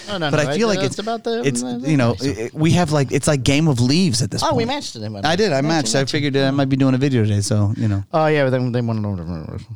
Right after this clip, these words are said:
Speaker 2: Yeah. So I, I, Game of Leaves. Like,
Speaker 1: What is that?
Speaker 2: we have these little kingdoms
Speaker 1: Oh.
Speaker 2: of
Speaker 1: Oh, like
Speaker 2: people.
Speaker 1: Game of Thrones.
Speaker 2: Yes.
Speaker 1: Oh, a giant throne made of leaves.
Speaker 2: Yes, and Brian has popped up as this new kingdom.
Speaker 1: Oh.
Speaker 2: Right?
Speaker 1: Right.
Speaker 2: And some of the other kingdoms,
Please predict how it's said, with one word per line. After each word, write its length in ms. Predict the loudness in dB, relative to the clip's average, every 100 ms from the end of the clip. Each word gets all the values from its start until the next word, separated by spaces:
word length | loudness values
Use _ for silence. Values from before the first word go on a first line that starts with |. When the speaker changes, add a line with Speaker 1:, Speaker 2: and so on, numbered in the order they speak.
| -4
Speaker 2:
Yeah. 180 | -4 -4 -14 -20 -4
So 260 | 0 0 0
I, 120 | -4 -2
I, 160 | 0 -2 0 -4 -2 0
Game 200 | 2 4
of 120 | 4
Leaves. 480 | 4 2 0 -4 -8 _ _ _ _ _ _ -2
Like, 120 | -2
Speaker 1:
What 80 | 2
is 0 |
that? 60 | 2
Speaker 2:
we 40 | 4
have 200 | 2 2
these 160 | 2
little 180 | 2 0
kingdoms 720 | 2 2 2 0 -4 -8 -10 _ _ -4
Speaker 1:
Oh. 640 | 0 2 2 2 0 -2 -8 -2
Speaker 2:
of 180 | -2 2
Speaker 1:
Oh, 220 | 2 4 2
like 140 | 2
Speaker 2:
people. 20 |
Speaker 1:
Game 120 | 2 0
of 100 | 2
Thrones. 340 | 0 0 -2 0
Speaker 2:
Yes. 340 | 2 2 2
Speaker 1:
Oh, 220 | 2 2
a 60 | 2
giant 280 | 2 0 0
throne 200 | 0 0
made 140 | 0
of 320 | 0 -2 -4
leaves. 320 | 0 0 0 0
Speaker 2:
Yes, 180 | 0
and 160 | 2 2
Brian 280 | 4 4 2
has 80 | 2
popped 320 | 2 2 2
up 140 | 2
as 160 | 2 2
this 160 | 0 2
new 180 | 2
kingdom. 480 | 2 2 4 2 -2 -8 -6
Speaker 1:
Oh. 680 | -2 0 0 0 -2 -8 -16 _ -2
Speaker 2:
Right? 320 | 2 2 2 -2
Speaker 1:
Right. 240 | -4 -4 -4 _ 0
Speaker 2:
And 320 | 2 2 -2 _ _
some 280 | -6 0 2
of 60 | 2
the 120 | 2
other 160 | 2 0
kingdoms, 560 | 0 0 0 0 -4